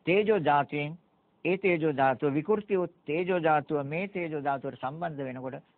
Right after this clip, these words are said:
උණ ගන්නවා. අර මීටරයක් තියලා බල්ලන්නේ ඇතුළට ගන්න. උණ තියනවා නම් යන්න කියනවා. හරිද? දැන් එතකොට ඒ වෛරස් එකේ තියෙන ස්-, ඒ තේජෝ ධාතුව මේ ශරීරයට ඇතුල් වුණාම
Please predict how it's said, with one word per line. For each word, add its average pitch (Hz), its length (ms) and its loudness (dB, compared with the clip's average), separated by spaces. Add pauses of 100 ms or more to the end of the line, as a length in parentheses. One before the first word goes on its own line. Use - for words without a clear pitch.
(240)
උණ 127 120 -10
ගන්නවා. 95 420 -10 (460)
අර 113 100 -8
මීටරයක් 131 420 -8
තියලා 113 180 -6
බල්ලන්නේ 120 380 -4
ඇතුළට 131 260 -12
ගන්න. 143 180 -18 (1800)
උණ 135 160 -6
තියනවා 143 260 -4
නම් 123 180 -6
යන්න 120 220 -8
කියනවා. 76 300 -16 (720)
හරිද? 165 260 -2 (500)
දැන් 185 260 2
එතකොට 202 320 2
ඒ 175 140 6
වෛරස් 185 560 2
එකේ 214 400 0
තියෙන 214 320 -4
ස්-, - 260 -8 (140)
ඒ 156 160 0
තේජෝ 185 460 2
ධාතුව 202 480 2
මේ 196 260 -4
ශරීරයට 190 540 -2
ඇතුල් 175 280 0
වුණාම 226 300 -4